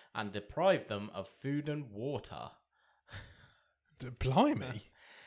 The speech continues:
Speaker 1: Uh, and also paid them rates below Los Angeles County's minimum wage. Um, yeah.
Speaker 2: Is, which one is Love is Blind? Is that the one where they're in separate rooms and they don't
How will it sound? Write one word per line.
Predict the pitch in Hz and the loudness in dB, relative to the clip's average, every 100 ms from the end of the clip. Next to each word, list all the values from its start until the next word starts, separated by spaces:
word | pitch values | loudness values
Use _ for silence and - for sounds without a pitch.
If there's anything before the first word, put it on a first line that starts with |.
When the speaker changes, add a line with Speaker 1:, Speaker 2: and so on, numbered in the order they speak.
| - - | -20 -4
Speaker 1:
Uh, | 113 113 | -2 0
and | 127 | 0
also | 139 135 - | 0 0 -2
paid | - 156 156 | 0 0 0
them | 147 | -2
rates | 117 104 - | 0 0 -4
below | _ 123 120 127 127 - | _ 0 4 4 4 2
Los | 110 120 131 | 2 0 0
Angeles | 123 113 117 110 | -2 -2 -2 -6
County's | - 120 110 - 95 | -4 -4 -4 -6 -6
minimum | 95 95 92 95 | -6 -4 -6 -6
wage. | 101 110 - - - - - _ _ _ _ _ _ _ _ _ | -4 -6 -8 -16 -18 -18 -18 _ _ _ _ _ _ _ _ _
Um, | 95 92 87 85 - _ _ _ - | -10 -8 -10 -14 -18 _ _ _ -2
yeah. | 143 226 117 87 - _ _ _ _ | 6 8 8 6 -4 _ _ _ _
Speaker 2:
Is, | - 214 - - | -6 -6 -8 -2
which | 254 - | -2 2
one | 262 233 | 6 6
is | 202 | 6
Love | 202 180 | 6 6
is | 175 | 4
Blind? | - 147 98 92 | 6 4 4 -4
Is | 110 - | -8 2
that | 190 | 4
the | 180 | 6
one | 185 180 175 165 - _ _ _ _ _ _ _ - | 8 8 8 2 -6 _ _ _ _ _ _ _ 4
where | 147 | 6
they're | 151 147 151 | 10 10 10
in | 151 147 | 8 2
separate | - - 147 156 | 2 2 4 2
rooms | 139 139 135 127 | 6 6 6 2
and | 131 | 2
they | 131 | 6
don't | 135 131 | 6 6